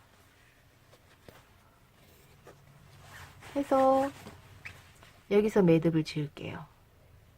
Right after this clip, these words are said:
매듭을 짓는다는 건 이렇게 한 바늘 바로 옆을 뜨고 요 사이로 통과하면 저절로 매듭이잖아.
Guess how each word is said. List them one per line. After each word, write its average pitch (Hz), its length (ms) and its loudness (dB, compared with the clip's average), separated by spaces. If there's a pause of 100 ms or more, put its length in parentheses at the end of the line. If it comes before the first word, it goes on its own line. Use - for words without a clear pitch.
(1700)
매듭을 170 420 2
짓는다는 180 640 0
건 208 180 0
이렇게 202 200 -2
한 214 140 -4
바늘 240 280 2
바로 214 240 6
옆을 240 300 4
뜨고 285 320 2
요 233 140 10
사이로 240 320 4
통과하면 254 640 2 (360)
저절로 220 420 8
매듭이잖아. 156 640 2